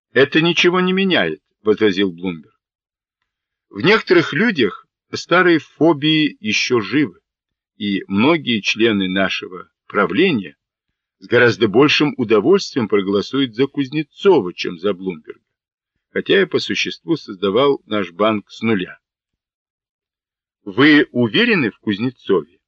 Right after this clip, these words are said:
не успокаивался Дронго. «Он не может измениться в случае вашей смерти?» «Нет», твёрдо сказал банкир, «надеюсь, что нет. Кроме того, я давно хотел отойти от всяких дел. Мне это всё так надоело.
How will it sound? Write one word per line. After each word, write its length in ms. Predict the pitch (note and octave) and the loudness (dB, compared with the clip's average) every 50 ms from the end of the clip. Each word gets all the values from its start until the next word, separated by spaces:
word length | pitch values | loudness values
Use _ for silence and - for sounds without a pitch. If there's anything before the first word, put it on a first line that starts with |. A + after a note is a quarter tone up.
| _ _ - | _ _ -6
не 140 | G#2 A2+ A#2 | -2 0 0
успокаивался 920 | G#2+ F#2+ - - A#2 G2+ - - G2+ F#2 F2+ F2 F2+ E2+ - - G2+ F2+ | 0 -2 -2 -2 -4 -2 0 0 0 0 0 -2 -6 -10 -10 -16 -14 -8
Дронго. 360 | F#2 F2+ D#2+ D2 - _ _ _ _ _ _ _ _ _ _ _ _ _ _ _ _ - | -8 -8 -8 -8 -16 _ _ _ _ _ _ _ _ _ _ _ _ _ _ _ _ 2
«Он 220 | C#3 C#3+ C#3+ C#3+ | 4 4 6 6
не 100 | D3 D3 | 4 4
может 400 | E3 G#3 A#3+ A3 G3+ F#3+ - - | 4 2 2 2 0 -4 -2 -2
измениться 680 | D3+ A#2 G#2+ C3+ C#3+ D3 C#3+ C3 A2 - _ - - F#2+ | -4 -4 0 0 0 2 2 0 -2 -4 _ -16 -16 -16
в 60 | - | -16
случае 460 | - - A#2+ A#2 - - A#2+ G#2+ G2 | -12 -10 -8 -8 -6 -4 -4 -2 0
вашей 320 | G#2 G#2 F#2+ - G2+ F#2+ | 2 0 0 0 -8 -14
смерти?» 320 | _ _ G2+ F#2 - _ _ _ _ _ _ _ _ _ _ _ _ _ _ _ _ _ _ _ _ _ _ _ _ _ _ _ _ - | _ _ -20 -20 -20 _ _ _ _ _ _ _ _ _ _ _ _ _ _ _ _ _ _ _ _ _ _ _ _ _ _ _ _ 0
«Нет», 480 | B2+ C3+ D#3 D3+ A#2 - - - - _ | 2 4 6 4 4 2 -2 -18 -20 _
твёрдо 340 | _ - B2 A#2+ - - F#2+ | _ 2 4 4 4 2 -4
сказал 380 | - - - G2 E2 F#2+ F#2 D#2+ | -8 -4 -4 -2 0 0 0 0
банкир, 580 | D2 F2+ E2 D#2+ D2 - D#2+ E2 - - _ _ _ _ - | -2 -6 -8 -8 -10 -18 -18 -20 -20 -20 _ _ _ _ -4
«надеюсь, 460 | A2 B2 C3+ B2+ A#2 D#3 F#3 D#3+ C#3+ | 0 2 2 2 2 2 2 2 0
что 260 | - - - - G2+ | -2 -4 -4 -4 -6
нет. 220 | F2 D2+ - - _ _ _ _ _ _ _ _ _ _ _ _ _ _ _ _ _ - | -6 -6 -12 -18 _ _ _ _ _ _ _ _ _ _ _ _ _ _ _ _ _ 0
Кроме 280 | - D#3 F#3+ G#3 G3+ | 2 4 4 4 4
того, 320 | G3 - F#3+ E3+ F3+ F3+ E3+ | 4 2 4 4 4 4 4
я 120 | E3 D3+ | 4 4
давно 320 | C3 C#3 C3+ C3+ C#3 C#3 | 2 2 2 4 2 0
хотел 380 | B2 - B2+ A#2+ - C#3 C3 B2+ | 0 -2 -4 -2 2 2 2 2
отойти 580 | - - C3 A#2+ - C#3+ C#3 C3 _ - D#3+ D3 | 2 -2 -4 0 2 2 0 0 _ -2 -2 -2
от 140 | G#2+ - | -2 -2
всяких 440 | - - F#2 D#2 _ _ E2 _ _ _ | -6 -8 -8 -8 _ _ -20 _ _ _
дел. 200 | - C#2+ B1 _ _ _ _ _ _ _ _ _ _ _ _ _ _ _ _ _ - | -16 -16 -18 _ _ _ _ _ _ _ _ _ _ _ _ _ _ _ _ _ -6
Мне 160 | A#2 B2 A#2 | -2 -2 -2
это 200 | G2+ - C3+ - | 0 0 -2 -2
всё 220 | - - - G2+ | -2 -2 -6 -6
так 380 | - _ - - F#3 F#3 _ - | -6 _ -2 0 0 0 _ -8
надоело. 580 | G2+ F#2+ D#2 - F2+ E2+ D#2 D#2 C#2 C2 _ | -12 -12 -10 -10 -14 -12 -10 -10 -12 -12 _